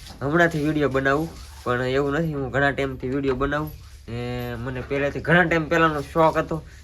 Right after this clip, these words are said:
જ્યારે TikTok આવ્યું ત્યારથી જ મને શોખ હતો કે મારે વીડિયો બનાવવા છે એમ. પણ ત્યારે એટલું બધું આવડતું નહીં, એડિટિંગ ને એવું બધું. ને ઘણા હજી મને કહે કે તમે એડિટિંગ શીખવાડો ને,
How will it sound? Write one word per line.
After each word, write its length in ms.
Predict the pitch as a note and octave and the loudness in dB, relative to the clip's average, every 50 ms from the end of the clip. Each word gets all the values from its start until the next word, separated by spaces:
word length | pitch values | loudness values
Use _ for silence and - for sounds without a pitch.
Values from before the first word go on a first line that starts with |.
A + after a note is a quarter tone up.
| - - - | -18 -4 -2
જ્યારે 220 | C3 C3+ C3+ B2+ - | 0 0 0 0 -2
TikTok 220 | D#3 D#3+ D#3+ - D3+ | -4 -2 0 -2 0
આવ્યું 300 | D3+ E3 F3+ F3 D#3 - - - - - - - - - - - - | 4 4 4 4 4 0 -6 -16 -18 -20 -20 -20 -20 -20 -20 -6 6
ત્યારથી 260 | - D3 D#3+ D#3+ F3 | 8 8 8 8 2
જ 20 | D#3 | 0
મને 220 | D#3 D#3+ D#3 D3 | 0 0 0 0
શોખ 260 | C3+ D#3 D3+ D3 C#3 | 2 4 4 4 4
હતો 160 | C#3+ C3+ C#3 B2+ | 2 -2 -2 -4
કે 160 | - C3 B2+ | -4 -6 -6
મારે 340 | B2 A#2+ B2 B2+ B2+ A#2 A2+ | -4 -2 0 0 0 2 2
વીડિયો 280 | B2 C#3+ C#3+ C3 C3 | 0 0 2 0 0
બનાવવા 420 | A#2+ C3+ C#3+ C#3 C#3 B2+ A2+ A2 A2+ | 0 0 -2 0 0 0 -2 -2 -4
છે 120 | A2 A#2 | -6 -6
એમ. 160 | A#2+ A#2+ A2+ A2+ A2+ - - - - - - | -6 -6 -6 -8 -12 -14 -16 -18 -18 -16 -12
પણ 180 | - A#2 A2+ G#2+ | -10 -10 -10 -6
ત્યારે 480 | - C3+ C3 C3 C3+ C3+ C3 C3+ C3+ C3 C3 C3 B2+ B2+ B2 - - - - - - | -4 -4 -2 -2 -2 -4 -4 -6 -6 -6 -8 -8 -8 -10 -8 -10 -8 -10 -10 -8 -8
એટલું 300 | C#3 D3 D3+ D#3 E3 D3+ | -8 -6 -2 -2 -2 0
બધું 460 | D3 E3 D#3 D#3 D#3+ D#3+ D#3 C#3+ C3+ A2 - - - - | 0 -2 -2 0 0 0 -2 -4 -6 -12 -16 -18 -2 4
આવડતું 420 | - D#3 E3+ F3 E3+ D#3+ D#3 E3+ F3 | 6 6 6 6 2 2 0 0 0
નહીં, 180 | F3 D3 D3 | 0 0 0
એડિટિંગ 460 | D3 D3 C#3+ C#3+ B2+ C3 C#3 C3 B2+ B2 | 0 -2 -2 -4 -4 0 0 0 2 2
ને 80 | B2 | -2
એવું 180 | B2 B2+ B2 A2+ | -2 -2 -2 -2
બધું. 280 | B2 B2+ B2 B2+ - - - - - - - - | -4 -4 -4 -4 -6 -6 -8 -8 -8 -8 -8 -8
ને 160 | B2 B2 B2 | -6 -6 -6
ઘણા 440 | A2+ - C#3 C#3+ C#3+ C#3+ C#3 C3+ C3+ | -4 -2 -2 0 0 2 0 0 0
હજી 160 | C3+ C3 C3+ | -2 -4 -4
મને 220 | C3+ C3+ C3+ C3+ C3 B2 A#2+ - - - - - - - | -6 -6 -6 -4 -4 -6 -6 -8 -12 -18 -18 -18 -14 -6
કહે 160 | - D3 C#3 B2 | -4 -4 -4 -4
કે 100 | C#3 C3 | -6 -6
તમે 240 | - B2 A#2+ B2 | -6 -6 -6 -6
એડિટિંગ 380 | B2+ B2 B2+ A#2 A#2+ A#2+ A2+ A2 | -6 -6 -6 -6 -8 -8 -8 -8
શીખવાડો 460 | A2+ C3 B2 - B2+ B2+ B2 A#2+ A#2 | -10 -10 -10 -10 -10 -8 -8 -8 -8
ને, 60 | A2+ | -8